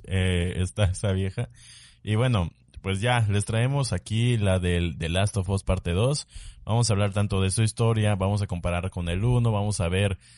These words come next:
si realmente es el juego del año o si va a ser juego del año, porque todavía falta que termine el año y la próxima,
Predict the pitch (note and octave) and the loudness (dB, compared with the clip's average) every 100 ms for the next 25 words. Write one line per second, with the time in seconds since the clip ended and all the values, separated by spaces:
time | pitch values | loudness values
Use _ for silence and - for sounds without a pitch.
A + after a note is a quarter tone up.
0 | - - G2+ G#2 A2 A2 A2 - G#2+ G#2+ | -12 -2 0 2 2 2 0 2 2 2
1 | - _ - - - - A#2 A#2 B2 - | -2 _ -18 -16 -16 -6 0 2 0 -2
2 | - F#2 F2 G2+ G2 F2 F2+ G#2+ B2+ C#3+ | -4 -2 -2 -2 0 2 2 2 2 0
3 | F#3 - _ _ F2+ F2+ - F2 F2 A2+ | -2 -4 _ _ -2 -2 -2 -4 0 2
4 | A#2 A2+ - G#2 A2 A2 G#2+ F#2+ F#2 G#2 | 2 0 -2 -4 -2 -2 0 0 0 0
5 | B2+ B2 F#2 - F2+ F#2 F#2+ G2 F#2+ G2+ | -2 -2 -6 -6 -4 -2 0 0 -2 0
6 | G2 F2+ F2 - E2+ F2 F2+ F#2+ G2+ A2+ | 0 0 -2 -4 -4 -2 0 0 0 0
7 | A#2 A2+ F2+ E2+ D#2+ D2+ G2+ G#2 A2+ G2 | 0 0 -2 -4 -6 -4 -4 -2 -2 0
8 | F#2+ F2+ | 0 -2